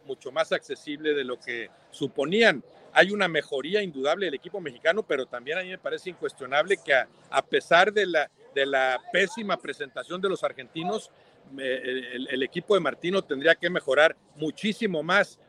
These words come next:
para oponerle resistencia el próximo sábado al, al conjunto, eh, en donde Leo Messi sigue siendo la, la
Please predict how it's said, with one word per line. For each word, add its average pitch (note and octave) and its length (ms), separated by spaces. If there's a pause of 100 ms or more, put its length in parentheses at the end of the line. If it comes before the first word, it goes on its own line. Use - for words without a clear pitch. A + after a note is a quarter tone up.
para C#3 160
oponerle D3 460
resistencia C3 560
el C#3 80
próximo B2 380
sábado A#2+ 440 (320)
al, A2+ 260
al A#2+ 160
conjunto, B2+ 720 (420)
eh, B2+ 160
en A#2 100
donde A2+ 500 (200)
Leo D#3 180
Messi D#3 320
sigue D3+ 240
siendo D3 280
la, B2 220 (240)
la B2 300